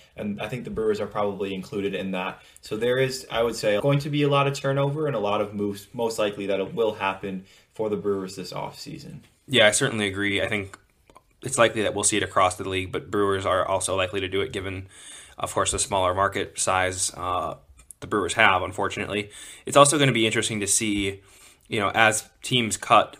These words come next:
Speaker 2: players, if there are some potential steals out there too. I could even see the Brewers keeping a lower payroll than expected in hopes of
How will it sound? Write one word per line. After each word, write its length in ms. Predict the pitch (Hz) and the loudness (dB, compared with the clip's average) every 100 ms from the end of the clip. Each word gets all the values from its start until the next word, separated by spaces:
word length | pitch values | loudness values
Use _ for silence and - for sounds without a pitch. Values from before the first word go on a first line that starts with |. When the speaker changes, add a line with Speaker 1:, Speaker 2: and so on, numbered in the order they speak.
| - | -6
Speaker 2:
players, 560 | - 117 98 98 95 | 4 4 6 2 0
if 180 | - 107 | -4 0
there 100 | 113 | 4
are 220 | 101 101 - | 4 4 -2
some 180 | - 107 | -6 -6
potential 380 | 98 107 - 92 | -4 -4 -4 -6
steals 400 | - 104 104 101 | -6 -2 0 0
out 220 | 98 95 | -2 -2
there 100 | 95 | -4
too. 460 | 87 110 117 147 - - - - | -4 -2 -2 -2 -8 -20 -20 -2
I 100 | 135 | 2
could 120 | 135 | 4
even 160 | 123 113 | 4 2
see 140 | 110 | 2
the 80 | 110 | 0
Brewers 320 | 110 110 104 | 2 4 2
keeping 260 | - 113 104 | 2 -2 -2
a 100 | 98 | -2
lower 220 | 98 98 | 0 0
payroll 360 | 92 107 101 98 | -2 0 0 0
than 140 | 98 | -2
expected 560 | 92 - 104 95 101 98 | -6 -2 -2 0 -2 -4
in 120 | 95 | -4
hopes 300 | 95 95 - | -4 -4 -4
of 280 | 92 92 | -6 -8